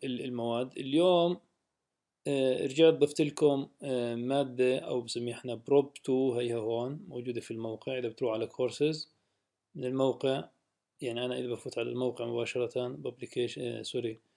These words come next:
كورسز، إذا بفوت على probability and random، آه، processes، بتروح بتلاقي بروب تو. بروب تو إذا بتنزلها بتعطيك، آه، هذا ال-، ال-، الشكل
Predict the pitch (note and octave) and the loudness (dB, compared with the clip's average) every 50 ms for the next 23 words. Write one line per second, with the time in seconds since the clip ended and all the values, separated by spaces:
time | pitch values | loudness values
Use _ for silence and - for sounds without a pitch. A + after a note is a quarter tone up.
0 | _ _ _ _ _ - - C3+ C3 B2 - - B2+ B2 B2 B2+ - - _ _ | _ _ _ _ _ 2 4 6 6 6 4 4 4 4 4 4 0 -6 _ _
1 | _ _ _ _ _ _ _ _ _ _ _ - C3 B2+ B2 A2 - C#3 B2+ A#2 | _ _ _ _ _ _ _ _ _ _ _ -4 -2 0 0 0 2 2 2 2
2 | - A#2+ A#2 A#2 A#2 A#2 A2+ - B2 - C3+ B2+ B2+ A#2+ - C3+ A#2 A#2 B2 B2 | 2 2 2 4 4 2 2 -2 -4 2 2 2 2 2 0 -2 -2 0 0 0
3 | A#2 A2+ A2+ A2+ A#2 A#2 _ - B2+ A#2+ - C#3+ D3 C#3 - D3+ - - F3+ F3 | 0 0 -4 -6 -8 -8 _ -6 -6 -4 0 0 0 0 0 0 2 2 2 2
4 | E3+ - - - C#3+ - - D#3 C#3+ C#3+ C#3 C#3+ - _ - C#3 C3 B2+ A#2+ C3 | 2 0 -6 -10 -12 -6 0 2 4 4 4 2 -2 _ -4 0 0 0 0 -2
5 | B2 A#2 A#2+ C#3 C#3+ C#3 C#3+ - - D3 C#3 C#3 C#3+ D3 - _ _ _ _ _ | -6 -2 2 4 4 4 4 0 -2 0 0 0 0 -2 -8 _ _ _ _ _
6 | _ _ - E3 E3+ E3 E3 - F3+ D#3+ D#3+ D3+ D3 D3 C#3 C#3+ - C#3 C3+ A#2 | _ _ 4 4 4 4 4 2 4 4 6 8 8 8 8 6 2 -2 -2 0
7 | B2+ C#3+ C3+ A#2+ A#2+ B2 C3 B2+ B2+ C#3 C#3+ B2 - - A#2+ A2+ A2+ - B2+ B2 | 2 2 2 2 0 -2 -2 -2 -2 -4 -6 -8 -4 -4 -2 -2 -2 -2 0 0
8 | B2 B2 A#2+ A#2+ _ - - - A#2+ A2+ A2 A2 A2 A2 A2 A2+ B2+ A#2+ A#2 A2+ | 0 0 -2 -6 _ -14 -8 -4 -2 -2 -2 -2 -4 -4 -4 0 2 2 2 2
9 | A2 G#2+ G#2+ A2 A2 - _ - - A2 G#2+ G#2+ - - A#2 G#2+ G#2 G#2 A#2 A#2+ | 0 -2 -4 -4 -6 -12 _ -14 -14 -12 -12 -12 -14 -12 -12 -12 -12 -12 -10 -10
10 | G#2+ G#2 G#2+ G2 - - - G#2 - - - | -10 -10 -10 -10 -8 -6 -6 -8 -8 -10 -18